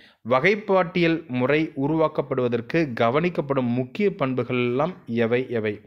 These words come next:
அஹ், இங்கு வந்து நான்கு பண்புகள் கொடுக்கப்பட்டுள்ளது. ஒன்று செல் அமைப்பு, அஹ், இரண்டாவது உணவூட்டு முறை,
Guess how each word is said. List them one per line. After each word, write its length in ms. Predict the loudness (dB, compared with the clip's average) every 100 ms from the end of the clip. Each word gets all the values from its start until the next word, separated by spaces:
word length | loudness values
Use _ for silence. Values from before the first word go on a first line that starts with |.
| -20 -20 -20 -20 -20 _ -2
அஹ், 360 | 2 2 2
இங்கு 220 | 0 2
வந்து 220 | 2 2 4
நான்கு 360 | 4 4 2
பண்புகள் 340 | 2 0 0 2
கொடுக்கப்பட்டுள்ளது. 800 | 0 0 -2 -2 0 0 -2 -2
ஒன்று 340 | 0 2 0
செல் 280 | 2 2 2
அமைப்பு, 480 | 2 0 2 -2 -2 -8 -20 -20 _ -2
அஹ், 320 | 2 4 4
இரண்டாவது 580 | 4 4 4 4 4 4
உணவூட்டு 360 | 4 2 2 0
முறை, 300 | 2 0